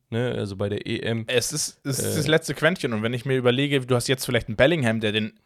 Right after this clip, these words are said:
Speaker 2: entscheidenden Funken überspringen lassen
Speaker 1: Harry
Speaker 2: kann.
Speaker 1: Kane, der wieder anders Bock auf Fußball hatte, äh,
Speaker 2: Ja.
Speaker 1: hat.
Speaker 2: Du hast
Speaker 1: Declan
Speaker 2: und
Speaker 1: Rice, der einfach jetzt richtig etablierter Star ist,
Speaker 2: Ja,
Speaker 1: ne?
Speaker 2: und
Speaker 1: Und
Speaker 2: genau, das muss man halt sagen. Und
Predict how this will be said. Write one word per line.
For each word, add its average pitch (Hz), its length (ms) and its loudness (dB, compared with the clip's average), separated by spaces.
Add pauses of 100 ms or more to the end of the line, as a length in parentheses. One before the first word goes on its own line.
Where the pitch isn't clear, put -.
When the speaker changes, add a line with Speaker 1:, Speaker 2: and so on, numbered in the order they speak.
(160)
Speaker 2:
entscheidenden 110 680 0
Funken - 320 -10
überspringen 104 420 -6
lassen 98 160 -4
Speaker 1:
Harry 113 140 4
Speaker 2:
kann. 107 100 -2
Speaker 1:
Kane, 123 260 -2
der 120 140 -2
wieder 110 260 -2 (100)
anders 117 320 -4
Bock - 340 -4
auf - 140 -10
Fußball 135 360 -4
hatte, 123 400 -4 (500)
äh, - 140 -8
Speaker 2:
Ja. 143 340 0
Speaker 1:
hat. 113 280 -6 (1000)
Speaker 2:
Du 135 80 6
hast 143 140 6
Speaker 1:
Declan 123 200 6
Speaker 2:
und 123 60 8
Speaker 1:
Rice, 123 300 4
der 120 140 2
einfach 117 360 -2
jetzt 113 400 -6
richtig 117 400 -8
etablierter 117 800 -4
Star 117 640 -4
ist, 120 220 -8
Speaker 2:
Ja, 117 180 2
Speaker 1:
ne? 135 140 -4
Speaker 2:
und 151 160 6
Speaker 1:
Und - 200 -12
Speaker 2:
genau, 120 220 8
das 123 220 4
muss 156 140 0
man 170 80 4
halt 139 120 2
sagen. 160 320 6
Und 160 240 -2